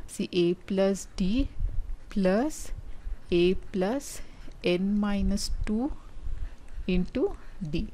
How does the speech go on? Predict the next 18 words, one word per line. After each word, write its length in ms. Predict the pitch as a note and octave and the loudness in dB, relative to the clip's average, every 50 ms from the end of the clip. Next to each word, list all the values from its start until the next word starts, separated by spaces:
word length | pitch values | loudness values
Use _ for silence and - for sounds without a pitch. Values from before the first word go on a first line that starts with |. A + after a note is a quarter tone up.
| - - - | -6 -4 -4
If 180 | G3+ - - - | -4 -4 -2 -4
you 120 | C4 C#4 | -2 0
open 300 | - G3+ F#3+ - A3 G#3 | 2 0 0 2 0 2
this 140 | G3+ G#3 F#3+ | 2 2 0
brackets, 500 | - - F#3 F3+ F#3 - - G#3+ - - | 0 0 0 0 0 -2 -4 -6 -4 -2
you'll 140 | G#3+ G3 F#3+ | 0 0 0
get 280 | F3+ G3+ G#3 B3+ - - - - - - | 2 2 0 0 0 -2 -6 -6 -4 0
A 260 | - F3 F3 F#3 G3 G3 | 2 4 4 4 4 2
plus 520 | - - - G3 G3 G3+ G3+ G#3+ G3+ - - - | -2 -4 -2 2 2 4 4 2 0 -2 -6 -4
D 300 | F3 F3+ F3+ F#3+ G#3 A3 - - - | -2 0 2 2 0 0 -2 -4 -4
plus 560 | - F#3+ F3+ F3+ F#3+ - - - - - - - - | 0 0 2 4 4 2 2 0 -2 -4 -6 -2 2
A 480 | F3+ F#3 F#3 D#3+ D#3+ E3+ G3+ D4 D#4 - - - - | 2 4 4 4 4 2 2 0 -2 -4 -6 -2 2
plus 580 | A3+ G#3 F#3+ F3 E3 F3 G#3+ C#4 - - - - - - - - - - | 4 4 6 6 6 6 4 4 4 2 -2 -4 -4 -6 -6 -2 0 4
N 580 | - F3 F#3 G#3 A3 A3+ B3+ C#4 B3+ A3 G#3+ D#3 | 4 6 6 6 6 4 4 4 4 4 4 4
D 360 | D3 F#3+ F#3+ - F#3+ G#3 - - - - - - - - - | 4 4 4 2 -2 -2 -4 -6 -6 -6 -6 -8 -8 -4 -2
minus 640 | F#3+ F3 E3 E3 E3+ F3 F#3 A3 C#4+ - - - - - - - - | 0 0 0 0 0 0 0 0 2 2 0 -2 -2 -6 -10 -8 -4
two 220 | - F3+ D#3+ D#3 D3+ | -2 0 0 0 0
D. 140 | D#3 D3 | -2 -4